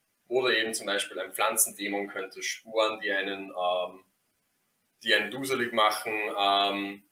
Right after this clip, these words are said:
in die Luft ausstoßen und den ganzen Raum so, ähm, so praktisch wie wenn,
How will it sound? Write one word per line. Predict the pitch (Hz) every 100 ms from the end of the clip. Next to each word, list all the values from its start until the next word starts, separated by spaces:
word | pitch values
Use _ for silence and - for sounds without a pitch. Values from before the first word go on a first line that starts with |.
| _
in | 117 -
die | -
Luft | 120 -
ausstoßen | 101 107 - 110 113 110 - 113
und | 113 101 98
den | 104
ganzen | 101 101 - 107
Raum | 95 98 101 101
so, | - - 95 95 95 92
ähm, | 92 95 95 95 95 95 _ _ _ - - _ _ _ _
so | - 101
praktisch | 104 104 -
wie | 117
wenn, | 110 110 104